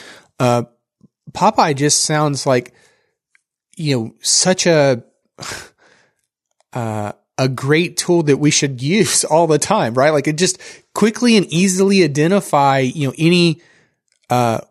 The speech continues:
like, issues or, or what may become, like, future issues in your Kubernetes cluster, right? And d-, you know, it'll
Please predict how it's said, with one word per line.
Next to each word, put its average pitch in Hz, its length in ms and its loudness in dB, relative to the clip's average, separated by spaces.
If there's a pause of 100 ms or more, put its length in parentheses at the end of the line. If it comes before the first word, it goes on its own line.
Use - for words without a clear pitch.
(120)
like, 123 220 0 (300)
issues 180 520 2
or, 127 180 4
or 139 200 0
what 147 300 2
may 160 200 2
become, 160 280 -2
like, 131 160 -2
future - 600 0
issues 143 520 0
in 151 220 -2
your 139 360 2 (240)
Kubernetes 143 560 0
cluster, 120 600 -2 (480)
right? 131 300 0 (460)
And 147 440 0
d-, 151 240 0
you 139 180 -2
know, 123 60 -10 (140)
it'll 156 340 4